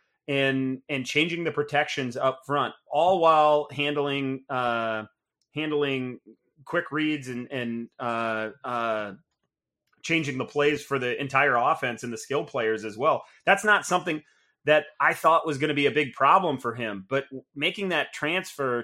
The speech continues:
to San Francisco and that Shanahan offense where, uh,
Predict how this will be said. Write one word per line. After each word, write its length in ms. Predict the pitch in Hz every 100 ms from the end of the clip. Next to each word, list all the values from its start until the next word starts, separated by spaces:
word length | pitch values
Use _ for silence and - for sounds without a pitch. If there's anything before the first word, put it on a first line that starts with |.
| -
to 240 | 139 123
San 280 | 117 - 147
Francisco 600 | 143 135 156 147 - 143
and 100 | 131
that 140 | 110 -
Shanahan 500 | 139 151 147 139 120
offense 560 | 139 170 135 120 -
where, 380 | 127 123 120 113 _ _ _ _
uh, 260 | 135 123